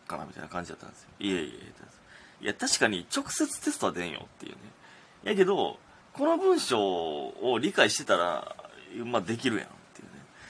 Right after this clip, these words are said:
だからまあ別に直接は出んけど、まあ、ある意味出てんねんっていうね、のを言ってたりとかね。なんかそういうね、そういうのがね、めっちゃ多いんですよね。ほんまに、もう、問題解かずに、一旦、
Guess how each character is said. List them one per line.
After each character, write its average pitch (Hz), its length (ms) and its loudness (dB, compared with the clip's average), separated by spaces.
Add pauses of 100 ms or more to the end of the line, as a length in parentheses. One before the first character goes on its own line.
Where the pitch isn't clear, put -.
(380)
だ 165 100 0
か 151 60 6
ら 151 60 6
ま 156 60 8
あ 151 60 4
別 165 140 -2
に 151 140 -12
直 240 140 -2
接 220 300 0
は 202 80 8
出 196 80 4
ん 160 80 0
け - 80 0
ど、 85 240 0
ま 110 140 0
あ、 131 40 6
あ 190 60 6
る 175 80 6
意 117 40 2
味 92 120 -2
出 101 100 -2
て 104 140 2
ん 101 100 -2
ね 73 80 -6
ん - 20 -8
っ - 40 -16 (440)
て - 80 -18
い - 40 -16
う - 20 -16
ね、 53 60 -18 (1120)
の 117 200 4
を 98 60 2 (480)
言 95 180 -2
っ - 20 -6
て - 140 -6
た 58 200 -6
り 55 180 -14 (120)
と - 80 -16
か 64 100 -14
ね。 71 100 -12
な 104 100 -4
ん - 20 -4
か 101 100 -2
そ 202 220 4
う 220 40 6
い 220 40 2
う 208 100 2
ね、 123 400 2 (540)
そ - 220 0 (120)
う - 20 6
い 427 120 8
う 392 40 8
の 208 120 4
が 101 100 6
ね、 90 100 2
め 101 120 2
っ 113 120 -8
ち - 100 0
ゃ 151 40 6
多 180 40 6
い - 20 4
ん - 80 4
で - 40 -6
す - 60 -6
よ 67 60 -4
ね。 57 180 -12
ほ 240 160 -2
ん 302 80 -4
ま 330 100 2
に、 214 320 -2 (640)
も 202 520 2 (100)
う、 143 40 -10
問 359 240 4
題 349 160 6
解 160 120 2
か 165 120 4
ず 120 100 -4
に、 104 340 -6
一 226 140 -12 (180)
旦、 240 280 6